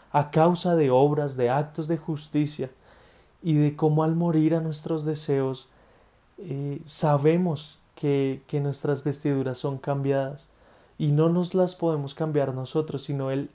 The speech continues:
es Él mismo cambiándolas en nosotros.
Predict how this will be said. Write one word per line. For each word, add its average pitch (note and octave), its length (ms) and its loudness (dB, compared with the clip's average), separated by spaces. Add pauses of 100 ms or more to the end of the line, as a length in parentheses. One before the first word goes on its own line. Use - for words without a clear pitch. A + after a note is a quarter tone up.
es C#3+ 280 -4
Él D#3 240 2
mismo D#3+ 440 0
cambiándolas C3 720 -2
en C3 140 -8
nosotros. - 580 -12